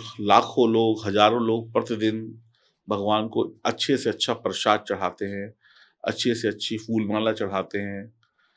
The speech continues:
अच्छे से अच्छा श्रृंगार करते हैं, लाखों करोड़ों लोग। क्या रोज लोग अमीर हो जाते हैं, लो-, रोज लोगों की नौकरी लग जाती है? क्या लोगों के कष्ट दूर हो जाते हैं?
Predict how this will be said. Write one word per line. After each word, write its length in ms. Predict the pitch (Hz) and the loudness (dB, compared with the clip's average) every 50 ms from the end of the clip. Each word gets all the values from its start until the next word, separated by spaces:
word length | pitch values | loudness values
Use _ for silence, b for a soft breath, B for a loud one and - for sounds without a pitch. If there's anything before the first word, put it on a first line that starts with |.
| _ _ _ _ _ _ _ _ _ _ _ _ - 107 | _ _ _ _ _ _ _ _ _ _ _ _ -6 -6
अच्छे 300 | 101 - - 127 113 110 | -6 -2 0 2 2 2
से 120 | - 113 | 2 0
अच्छा 240 | 107 - - - 117 | -2 -2 -4 -4 -2
श्रृंगार 540 | - - 113 104 101 104 107 113 113 113 104 | 0 0 0 0 0 4 6 6 6 6 4
करते 340 | - 98 95 - - 104 | 0 -4 -6 -6 -6 -6
हैं, 340 | 98 98 101 98 107 107 - _ _ _ _ _ _ _ _ _ - 107 | -6 -6 -6 -8 -12 -14 -16 _ _ _ _ _ _ _ _ _ 0 4
लाखों 320 | 110 107 - - - 110 | 4 4 4 2 -2 -4
करोड़ों 360 | - 110 98 95 95 92 90 | -2 -2 -2 0 -2 -4 -4
लोग। 180 | 87 87 - - | -6 -10 -6 -2
क्या 120 | - 110 | 0 2
रोज 400 | 104 95 107 117 123 120 117 - - - b b b b b b b b b _ _ _ _ _ _ _ _ _ _ _ _ _ - 117 | 2 2 2 2 2 2 0 -4 -10 -16 b b b b b b b b b _ _ _ _ _ _ _ _ _ _ _ _ _ 0 2
लोग 160 | 117 117 113 | 4 4 4
अमीर 240 | 110 110 127 143 147 | 4 6 6 6 6
हो 140 | 143 143 139 | 6 4 4
जाते 260 | 135 131 123 - 135 | 2 0 0 -4 -4
हैं, 100 | 131 123 | -4 -2
लो-, 360 | 113 107 113 117 120 113 107 | 0 2 4 4 4 4 2
रोज 260 | 104 113 117 120 117 | 2 2 2 2 2
लोगों 220 | 117 117 120 120 117 | 2 0 0 0 0
की 120 | 120 113 | -2 -2
नौकरी 320 | 107 107 110 110 135 139 | 0 0 0 0 0 0
लग 200 | 139 139 131 120 | 2 2 0 0
जाती 280 | 123 123 117 117 - 123 | 0 0 0 -2 -2 -6
है? 60 | 120 | -4
क्या 220 | 113 - 117 113 113 | 0 2 2 2 2
लोगों 340 | 107 107 107 110 113 117 | 2 0 0 0 0 0
के 260 | 113 - - - - 143 | -2 -4 -4 -2 -2 -2
कष्ट 180 | 147 - 147 | -2 -2 -4
दूर 200 | 139 139 143 135 | -6 -4 -2 0
हो 100 | 139 135 | 0 0
जाते 300 | 127 123 120 123 - 127 | 2 0 0 -2 -6 -12
हैं? 240 | 123 123 135 - | -12 -12 -14 -18